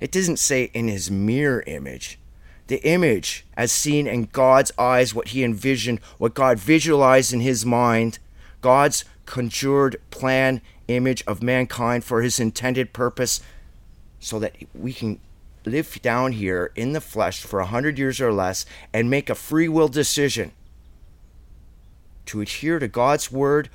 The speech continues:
or to, to adhere to Satan's construct, man's ideologies. It's your free will choice. God will not violate the principles of free will. You cannot violate the principles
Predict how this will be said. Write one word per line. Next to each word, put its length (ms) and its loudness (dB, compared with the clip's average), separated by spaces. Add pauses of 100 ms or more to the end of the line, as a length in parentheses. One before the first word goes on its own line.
(140)
or 160 2
to, 140 -2 (280)
to 180 -4
adhere 380 -2
to 160 -10
Satan's 500 -4
construct, 640 -4
man's 380 -2
ideologies. 840 0 (720)
It's 260 -8
your 180 -4
free 360 -6
will 220 2
choice. 400 -2
God 260 2
will 100 -2
not 200 -2
violate 340 0
the 80 -4
principles 440 -6
of 80 -4
free 220 -4
will. 220 4
You 140 -2
cannot 600 0 (300)
violate 420 2
the 60 -4
principles 600 -4